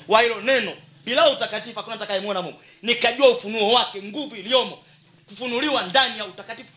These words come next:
uliofunuliwa sasa. Nikajua uzuri wake, faida yake. Ah, Mungu atakutumia nani? Ah, nikishajua hivyo nikaishi. Si-, kusiko chini ya sheria. Ninakuwa niko huru katika roho. <laughs>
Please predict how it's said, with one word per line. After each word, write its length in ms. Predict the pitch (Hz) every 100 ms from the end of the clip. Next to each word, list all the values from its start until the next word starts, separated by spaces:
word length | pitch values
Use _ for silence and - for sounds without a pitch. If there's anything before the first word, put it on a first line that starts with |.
| _
uliofunuliwa 800 | 226 226 247 - 202 208 233 208
sasa. 300 | - 135 - - - - - - -
Nikajua 540 | 254 - 247 349 302 285
uzuri 500 | 262 160 349 330 262
wake, 340 | 285 247 233 -
faida 320 | 302 392 392
yake. 280 | 302 285 - - 247
Ah, 220 | 403 508 - - -
Mungu 240 | 320 302
atakutumia 600 | 294 277 226 233 311 330
nani? 200 | 330 285 - _
Ah, 380 | 330 381 403 311 240
nikishajua 520 | - 269 294 285 339
hivyo 160 | 285
nikaishi. 680 | 262 - - 330 311 - - _ _ _ _ _
Si-, 360 | _ - 262 -
kusiko 360 | 226 214 320 240
chini 180 | 254
ya 80 | 226
sheria. 280 | 196 185 160 - - - - - - -
Ninakuwa 360 | 220 220 262 247
niko 220 | 226 202
huru 200 | 220 208
katika 320 | 190 - 185
roho. 300 | 190 156 117 - _ _ _ _ _ _ _ _ _ _ _ _ _ _ _ _ - 466 427 415 359 -
<laughs> 460 | 233 - - -